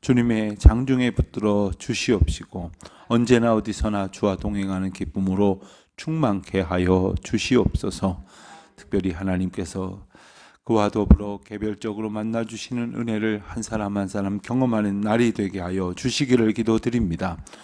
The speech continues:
오늘 온종일 하나님께서 저희 성도들과 함께하여 주시고, 특별히 저녁 기도회로 모일 때까지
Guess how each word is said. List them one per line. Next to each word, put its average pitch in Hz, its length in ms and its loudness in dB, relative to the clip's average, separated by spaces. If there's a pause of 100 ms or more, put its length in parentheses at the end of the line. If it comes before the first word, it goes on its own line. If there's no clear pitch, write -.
(460)
오늘 101 140 6
온종일 98 640 0
하나님께서 101 680 -8
저희 104 300 -4
성도들과 113 580 -2
함께하여 131 520 0
주시고, 95 480 -8
특별히 120 360 0
저녁 107 360 -2
기도회로 104 560 2
모일 101 300 0
때까지 113 680 0